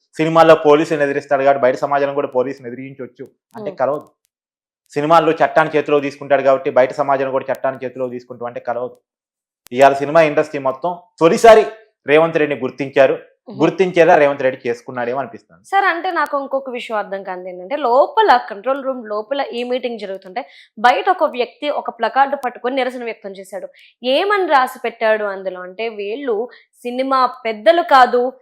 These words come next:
Speaker 2: సినిమా గద్దలు అని చెప్పేసి, ఆ, చెప్పారు.
Speaker 1: అంటే
Speaker 2: అంటే గద్దలు, ఆ.
Speaker 1: సామాన్యుల్లో ఉన్న ఆలోచనలు ఇవన్నీ. ఎందుకంటే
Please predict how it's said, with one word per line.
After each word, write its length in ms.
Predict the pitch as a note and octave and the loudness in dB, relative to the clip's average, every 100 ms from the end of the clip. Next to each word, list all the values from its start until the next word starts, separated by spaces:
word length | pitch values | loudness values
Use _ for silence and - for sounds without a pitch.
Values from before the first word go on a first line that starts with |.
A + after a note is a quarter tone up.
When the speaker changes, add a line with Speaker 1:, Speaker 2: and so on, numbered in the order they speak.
| _ _ | _ _
Speaker 2:
సినిమా 460 | A#3 A3 A3 G3+ | -12 -8 -4 -4
గద్దలు 680 | G3 F3+ G3 G#3 G#3 D#4 D#4 | -4 -8 -4 -4 4 4 6
అని 180 | C#4+ B3+ | 0 0
చెప్పేసి, 600 | A#3+ - A3 G#3+ G3+ G3+ - _ _ - | -10 -6 -8 -6 -8 -8 -12 _ _ -10
ఆ, 220 | G3 F#3 F3+ _ G#3+ | -6 -6 -8 _ -14
చెప్పారు. 360 | G#3 F#3+ F3 _ _ _ _ _ _ | -14 -16 -18 _ _ _ _ _ _
Speaker 1:
అంటే 260 | G#2+ D#3 F3 | -8 -6 -4
Speaker 2:
అంటే 180 | A#3+ A3 G3+ | -6 -6 -2
గద్దలు, 300 | A3+ A3+ G#3 G#3 | -2 -2 -6 -4
ఆ. 180 | G3+ | -4
Speaker 1:
సామాన్యుల్లో 920 | F3 - B2+ C3+ D#3+ E3 D#3+ D3+ C#3 C3+ | -4 -4 2 2 2 0 -2 -6 -4 -4
ఉన్న 160 | B2+ | -4
ఆలోచనలు 460 | A#2 A2+ B2 B2 A#2 | -6 -4 -6 -10 -16
ఇవన్నీ. 340 | G2+ F#2+ F2 - | -14 -16 -20 -14
ఎందుకంటే 640 | A#2+ C3+ A#2+ F#2+ A#2+ - | -10 -4 -4 -4 -8 -8